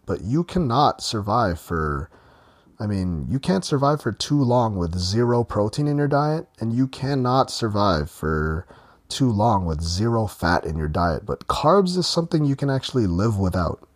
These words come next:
So think about that one and how important that is in your body. So if you're someone who has been avoiding fatty foods because you think,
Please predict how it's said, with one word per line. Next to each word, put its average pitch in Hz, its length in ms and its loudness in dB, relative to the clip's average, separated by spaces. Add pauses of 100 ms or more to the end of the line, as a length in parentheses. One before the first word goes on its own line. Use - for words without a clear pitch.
(540)
So 92 300 0
think 131 280 0
about 92 240 0
that 87 240 2
one 52 260 -10 (260)
and 92 140 -2
how 104 160 4
important 90 560 0
that 78 220 -2
is 78 400 -4 (200)
in 107 140 0
your 85 140 2
body. 73 380 -2 (1120)
So 131 380 4
if 143 180 2
you're 180 120 6
someone 180 340 2
who 151 200 6
has 120 380 4
been 139 160 2
avoiding 117 440 2
fatty 98 360 0
foods 98 380 -2
because 101 380 -2
you 87 100 0
think, 98 440 -4